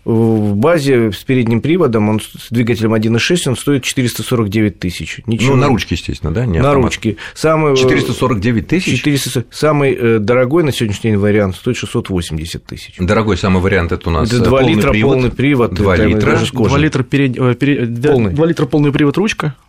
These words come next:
Speaker 3: Да.
Speaker 1: Да.
Speaker 2: А, ручка, автомат пока
Speaker 3: Автомат
Speaker 1: Автомат
Speaker 3: только
Speaker 1: по-,
Speaker 3: на переднем приводе сейчас пока.
Speaker 1: автомат пока только
Speaker 2: А.
Speaker 1: на переднем приводе, обещают позже. Ну, в общем, автомобиль очень интересный.
Speaker 2: Да.
Speaker 1: Э,
Speaker 2: А с
Speaker 1: и
Speaker 2: чем его можно сравнить из того, что вот мы, к чему мы уже привыкли? Вот, э, понятно, что это построено на базе Логана или Сандера.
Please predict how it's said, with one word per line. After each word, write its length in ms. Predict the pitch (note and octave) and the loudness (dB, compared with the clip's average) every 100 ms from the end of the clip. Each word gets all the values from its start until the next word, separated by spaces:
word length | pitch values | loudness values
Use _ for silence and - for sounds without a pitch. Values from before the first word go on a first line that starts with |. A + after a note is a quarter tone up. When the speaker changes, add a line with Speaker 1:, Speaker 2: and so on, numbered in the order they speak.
| - | -10
Speaker 3:
Да. 160 | A#2+ | -4
Speaker 1:
Да. 220 | A#2+ A#2+ G#2+ | 0 2 4
Speaker 2:
А, 80 | |
ручка, 260 | C3 A#2+ - | 2 2 0
автомат 300 | - A#2+ G#2+ | 0 0 0
пока 220 | G#2+ B2 | -2 0
Speaker 3:
Автомат 180 | G#3+ G3+ | 0 2
Speaker 1:
Автомат 260 | D#3+ G#3+ G3 | 2 2 2
Speaker 3:
только 160 | G3 F3 | 2 0
Speaker 1:
по-, 40 | |
Speaker 3:
на 80 | E3+ | 0
переднем 260 | D#3 C#3+ B2 | 0 0 0
приводе 260 | A2+ G2 | -2 -4
сейчас 140 | F#2 - | -6 -8
пока. 80 | G2+ | -8
Speaker 1:
автомат 300 | - C3+ C3 | -2 -2 0
пока 200 | B2 A#2 | -2 -2
только 220 | A2+ F#2 | -2 0
Speaker 2:
А. 60 | E2 | 0
Speaker 1:
на 80 | C#2+ | 0
переднем 240 | E2 - | -4 -6
приводе, 380 | - D#3+ D#3 B2 | -2 0 2 2
обещают 420 | A2+ A#2 C#3 G#2 | 2 2 0 0
позже. 260 | G#2 F#2 F2+ - - | -2 -2 -4 -10 -2
Ну, 80 | D3+ | 0
в 80 | |
общем, 220 | G#3 F3+ E3 | 2 2 0
автомобиль 460 | - D#3 D#3 E3+ - | 0 0 0 0 0
очень 380 | D#3 - C3+ | 0 0 0
интересный. 600 | B2+ A#2 C#3 F#3 G3+ F#3+ A2+ | 0 0 2 2 2 2 2
Speaker 2:
Да. 240 | F2 G2+ - - - | 0 -4 -10 -18 -6
Speaker 1:
Э, 180 | - A#2+ | 0 0
Speaker 2:
А 120 | - C3+ | 2 2
с 20 | |
Speaker 1:
и 60 | |
Speaker 2:
чем 100 | G#3+ | 2
его 140 | G3 D#3+ | 2 2
можно 240 | D3+ C3 | 2 0
сравнить 380 | A#2+ B2+ D3 C3+ | 0 0 0 -2
из 40 | |
того, 160 | - A#2 | 0 0
что 140 | G#2+ | 0
вот 100 | G#2 | 0
мы, 140 | G#2 G2+ | 0 -2
к 80 | - | 0
чему 180 | A2+ A2 | 2 4
мы 120 | G2+ | 4
уже 180 | F2+ G2+ | 2 2
привыкли? 460 | B2 A2 F2+ E2 | 2 2 0 0
Вот, 200 | F2 G2 | 0 0
э, 120 | F#2+ | 0
понятно, 320 | E2 B2 D3+ G#2 | 0 -2 -2 -2
что 100 | A2+ | -4
это 80 | |
построено 480 | - G2 - A#2 G2+ | -2 -4 0 0 2
на 80 | F2+ | 0
базе 380 | E2 F#2 D#2+ D#2+ | 2 0 0 0
Логана 380 | D#2 G2 F2+ D#2 | 2 2 2 0
или 80 | D#2 | 0
Сандера. 580 | - F#2 D#2+ D2 C#2 | 0 0 2 0 -2